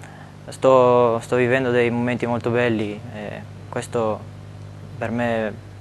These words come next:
è importantissimo. Il calcio per me è veramente tutto e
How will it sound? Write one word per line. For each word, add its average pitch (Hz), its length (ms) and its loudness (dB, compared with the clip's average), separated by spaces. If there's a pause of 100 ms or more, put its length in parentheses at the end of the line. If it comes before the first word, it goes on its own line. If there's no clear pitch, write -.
(120)
è 120 60 -10
importantissimo. 113 920 -4 (560)
Il 113 100 -4
calcio 123 320 2
per 113 140 -2
me 110 420 -4
è 104 40 -8
veramente 110 420 -4
tutto 113 340 -4
e 101 180 -8